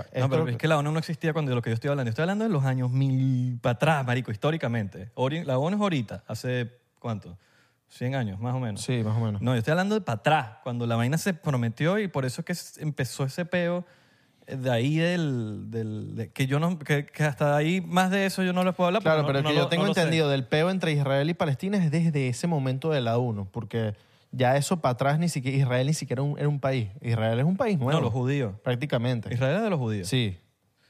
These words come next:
Speaker 2: los judíos,
Speaker 1: Y lo-,
Speaker 2: exacto.
Speaker 1: ajá, exacto. Pero, bueno, aquí no importa. Yo no, averigüen ustedes su vaina porque
Speaker 2: Pero sí, eso es un peo de nunca acabar y, y, y en Gaza, en Gaza, bueno, véanse documentales.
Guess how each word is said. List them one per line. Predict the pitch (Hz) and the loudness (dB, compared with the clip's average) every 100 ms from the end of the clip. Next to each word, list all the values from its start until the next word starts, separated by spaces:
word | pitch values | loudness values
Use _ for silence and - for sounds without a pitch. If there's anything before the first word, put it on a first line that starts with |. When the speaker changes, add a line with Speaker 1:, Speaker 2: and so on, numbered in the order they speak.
| _ | _
Speaker 2:
los | - 117 113 | -6 0 2
judíos, | 113 113 107 | 2 2 2
Speaker 1:
Y | |
lo-, | 95 | -2
Speaker 2:
exacto. | 95 104 107 | -2 -2 -2
Speaker 1:
ajá, | 98 98 | -8 -10
exacto. | - 98 - _ _ _ _ _ _ - | -12 -12 -14 _ _ _ _ _ _ -4
Pero, | 120 127 123 120 117 113 | 0 2 2 0 0 -2
bueno, | 110 110 95 | -2 -4 -4
aquí | 101 95 | -8 -6
no | 107 | -4
importa. | 104 98 104 | -4 -4 -4
Yo | |
no, | 107 107 113 - | -4 -6 -8 -2
averigüen | 117 127 143 | 0 0 0
ustedes | 123 131 | 0 -2
su | 123 | 0
vaina | 127 139 117 | -2 -2 -4
porque | 104 101 98 101 _ _ _ _ _ _ - | -6 -6 -6 -10 _ _ _ _ _ _ -4
Speaker 2:
Pero | 110 104 | -2 -2
sí, | - 113 | -2 -2
eso | 101 123 | -2 0
es | 131 | 0
un | 139 139 143 143 135 | 0 0 0 -2 0
peo | 143 143 | 0 2
de | 120 | 0
nunca | 117 151 | 0 -2
acabar | 123 120 156 160 | 0 2 2 2
y, | 131 113 104 - | 0 -4 -6 -6
y, | 107 107 101 98 | -4 -2 -4 -6
y | - 107 | -4 -2
en | 104 | 0
Gaza, | 110 104 110 139 147 - 110 - - _ _ _ _ _ _ | 0 0 -2 -6 -8 -12 -16 -16 -20 _ _ _ _ _ _
en | 107 104 | -6 -2
Gaza, | 104 101 147 | -2 0 0
bueno, | 143 139 123 | 0 0 2
véanse | 120 131 143 | 0 0 0
documentales. | 160 123 113 110 107 151 160 160 | 0 0 -2 -2 0 2 2 0